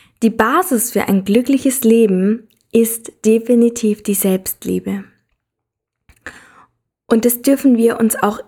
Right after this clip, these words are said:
immer wieder bewusst machen. Und in diesem Kurs lernen wir vier Wochen so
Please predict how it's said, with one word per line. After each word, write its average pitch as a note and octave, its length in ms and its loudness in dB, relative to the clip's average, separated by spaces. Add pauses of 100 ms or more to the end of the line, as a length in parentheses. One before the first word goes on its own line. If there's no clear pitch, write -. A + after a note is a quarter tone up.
immer A#3+ 320 4
wieder A#3+ 160 4
bewusst A3+ 540 -2
machen. G3 640 -8 (1500)
Und A#3 160 0
in B3+ 140 2
diesem D4+ 320 0
Kurs A#3+ 640 0 (120)
lernen A#3 600 2
wir G3+ 420 -2
vier C4 640 2
Wochen G3+ 520 -4 (1200)
so C4+ 640 0